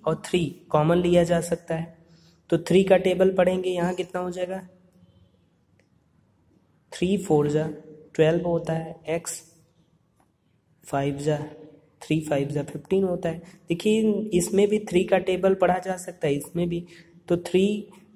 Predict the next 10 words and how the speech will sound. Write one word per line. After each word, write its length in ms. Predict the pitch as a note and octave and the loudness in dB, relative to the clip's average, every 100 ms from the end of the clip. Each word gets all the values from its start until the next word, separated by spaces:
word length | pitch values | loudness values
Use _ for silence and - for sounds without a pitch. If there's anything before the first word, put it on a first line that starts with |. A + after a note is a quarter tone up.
| _ _ | _ _
हमने 260 | D#3 D#3+ F3 | 0 4 4
दोनों 300 | E3 E3+ F#3+ | 4 4 6
में 160 | F#3+ | 4
से 220 | F#3 - A3 - - - - _ _ _ _ _ _ _ _ _ _ _ _ _ _ | 2 2 0 -2 -12 -20 -20 _ _ _ _ _ _ _ _ _ _ _ _ _ _
निकाल 360 | D3+ D3 D#3+ E3 | -2 2 2 2
लिया, 200 | F3+ F3+ | 4 4
यानी 240 | F3 E3+ | 4 2
common 300 | E3+ D#3 D#3+ | 2 4 4
ले 140 | F3+ F#3 | 4 2
लिया। 220 | F3+ G3+ | 2 0